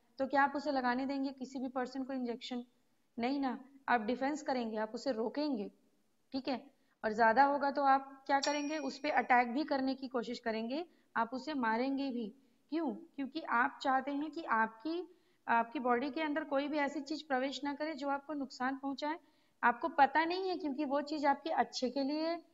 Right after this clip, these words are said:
है या फिर आपके बुरे के लिए है, लेकिन आपको नि-,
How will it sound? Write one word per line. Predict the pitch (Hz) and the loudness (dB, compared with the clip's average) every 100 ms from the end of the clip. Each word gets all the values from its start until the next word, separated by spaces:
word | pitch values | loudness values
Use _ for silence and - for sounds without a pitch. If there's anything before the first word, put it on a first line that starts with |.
| _ - | _ -4
है | 320 339 | -2 0
या | 339 339 | 0 -2
फिर | 349 | -2
आपके | 339 339 370 | -2 -2 -2
बुरे | 269 277 320 | 0 0 -2
के | 330 | -2
लिए | 294 269 | -2 0
है, | 220 | 0
लेकिन | 233 302 285 | -2 -2 0
आपको | 294 294 330 | 0 -2 -4
नि-, | 311 277 | -2 -2